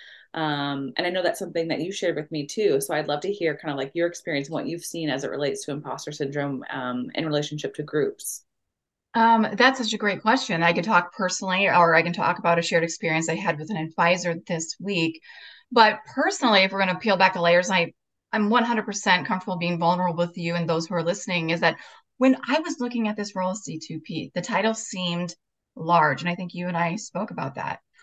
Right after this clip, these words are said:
Speaker 2: where I was like, "I don't know, Kelly, is it, is, is the title's too big?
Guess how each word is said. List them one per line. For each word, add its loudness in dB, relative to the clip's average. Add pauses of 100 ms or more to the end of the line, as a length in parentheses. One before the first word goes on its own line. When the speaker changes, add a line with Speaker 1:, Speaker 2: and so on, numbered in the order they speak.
(160)
Speaker 2:
where 2
I 8
was 2
like, 0 (120)
"I 2
don't 4
know, 4
Kelly, -4 (220)
is 0
it, 4
is, 2
is -2
the -2
title's 2
too -4
big? 4